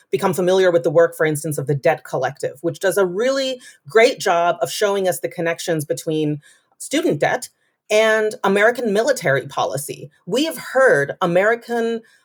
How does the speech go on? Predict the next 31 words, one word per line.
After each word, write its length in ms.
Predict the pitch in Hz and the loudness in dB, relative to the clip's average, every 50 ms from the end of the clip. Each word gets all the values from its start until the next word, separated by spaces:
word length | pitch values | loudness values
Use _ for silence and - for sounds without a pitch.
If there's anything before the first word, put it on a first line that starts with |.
| _ _ _ _ | _ _ _ _
military 540 | 180 180 185 208 220 226 - 220 196 180 175 | -2 2 4 6 6 6 4 4 4 4 4
leaders 500 | 165 175 196 190 170 139 131 127 - - _ _ _ | 4 4 4 4 4 4 4 0 -2 -8 _ _ _
saying 460 | - - - - 220 208 208 208 208 190 | -16 -6 0 2 4 4 4 2 2 0
that 160 | 202 - - | 0 0 0
any 240 | 208 202 208 233 240 | 0 2 2 2 0
kind 240 | 233 220 214 214 196 | -2 -4 -4 0 0
of 160 | 160 135 - | 0 -2 0
debt 240 | - 143 139 - - | 0 0 0 0 -4
cancellation 720 | - 190 185 185 - 185 190 196 214 208 - 226 208 165 | -8 -6 -6 -4 -4 -4 -2 -2 -4 -4 -4 -4 -4 -2
would 140 | 175 170 147 | -2 -2 -2
hurt 400 | 143 - 170 170 175 - - _ | -2 0 2 4 4 2 0 _
recruitment 560 | - 156 160 156 - 170 175 175 185 165 147 160 | -4 -4 -4 -2 0 -2 0 0 -2 -4 -4 -2
numbers 600 | 147 135 131 131 131 120 113 110 - - - - _ - | -4 -2 -2 -2 -2 -2 -2 -2 -4 -8 -14 -16 _ -4
for 260 | - 165 160 165 170 | 2 4 6 6 6
the 140 | 160 170 160 | 4 2 -2
American 420 | 151 147 147 156 160 156 160 147 | 0 2 2 0 0 0 -2 -2
military. 480 | 147 151 156 147 - 135 123 123 - - | -2 -2 -2 0 0 0 0 0 0 -2
I 60 | 160 | -2
mean, 160 | 175 185 180 | -2 -2 -2
the 100 | 185 175 | -2 -2
fact 260 | - 196 190 - - - | -2 -2 -4 -4 -2 -4
that 120 | 185 - | -2 0
they 140 | 180 175 175 | 0 0 0
can 160 | - 180 156 | 0 -6 -6
say 340 | 147 - - 185 170 190 214 | -6 -4 -2 0 0 0 2
that 260 | 208 196 196 185 - | 0 0 0 0 0
out 220 | 180 180 180 - | 0 0 0 0
loud 340 | 170 160 165 143 - - - _ _ _ - _ _ _ _ - | 0 2 2 2 0 -4 -6 _ _ _ -20 _ _ _ _ -6
and 180 | - 160 160 160 | -4 -2 2 4
there 180 | 180 160 - | 4 4 4
aren't 300 | 180 190 202 214 202 208 | 2 0 0 0 -2 -4